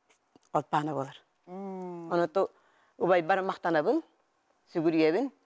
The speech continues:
Speaker 1: Онна эн бу буолаары турар үбүлээгинэн өстө төгүл эҕэрдэ, онна, онна бииргэ буолуохпут, үлэлэһиэхпит.
Speaker 2: М.
Speaker 1: Тэһиди курдук.
Speaker 2: Оннук. Анастасия Афанасьевна, бу,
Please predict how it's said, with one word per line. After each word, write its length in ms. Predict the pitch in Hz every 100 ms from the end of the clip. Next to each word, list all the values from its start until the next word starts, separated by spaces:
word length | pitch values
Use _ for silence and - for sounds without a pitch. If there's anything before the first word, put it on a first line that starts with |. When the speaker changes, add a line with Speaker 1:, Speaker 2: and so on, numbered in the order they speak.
| _
Speaker 1:
Онна 420 | 170 170 170 175 - _ _ -
эн 300 | 180 180 165
бу 260 | 190 180 _ _ -
буолаары 400 | 185 175 170 175
турар 260 | 185 180 -
үбүлээгинэн 520 | 175 165 175 170 170
өстө 180 | 160 - 175
төгүл 180 | 160 - -
эҕэрдэ, 460 | 160 143 151 214
онна, 440 | 202 170 160 165 - _ _ _ _ _ -
онна 400 | 196 175 170 190
бииргэ 380 | 180 175 156 180
буолуохпут, 580 | 180 170 147 _ - 262 _ _ -
үлэлэһиэхпит. 640 | 170 160 165 143 - 175 _ - _ _ _ _ _
Speaker 2:
М. 380 | 175 180 175 170 160
Speaker 1:
Тэһиди 260 | 277 330
курдук. 300 | 294 190 160 -
Speaker 2:
Оннук. 260 | 180 180 - - _ _
Анастасия 360 | 190 214 214 240
Афанасьевна, 480 | 233 208 - 196 196
бу, 220 | 196 285